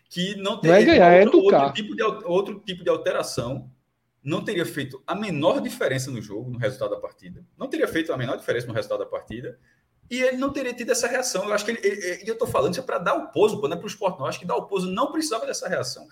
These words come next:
Speaker 1: Se
Speaker 2: Eu
Speaker 1: ele
Speaker 2: até
Speaker 1: fez
Speaker 2: concordo,
Speaker 1: pouco
Speaker 2: Cássio.
Speaker 1: isso de que haveria essa reação, então acho que ele foi pouco inteligente.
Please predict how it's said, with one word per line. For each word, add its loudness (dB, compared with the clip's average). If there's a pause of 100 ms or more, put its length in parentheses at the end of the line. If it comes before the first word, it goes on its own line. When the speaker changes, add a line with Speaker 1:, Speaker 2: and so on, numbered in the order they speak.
(260)
Speaker 1:
Se 4
Speaker 2:
Eu 10
Speaker 1:
ele 8
Speaker 2:
até 6
Speaker 1:
fez 6
Speaker 2:
concordo, 6
Speaker 1:
pouco -16
Speaker 2:
Cássio. 0
Speaker 1:
isso -10
de -2
que 0
haveria 6
essa 0
reação, 2
então -6
acho -2
que -8
ele -6
foi -4
pouco -6
inteligente. -6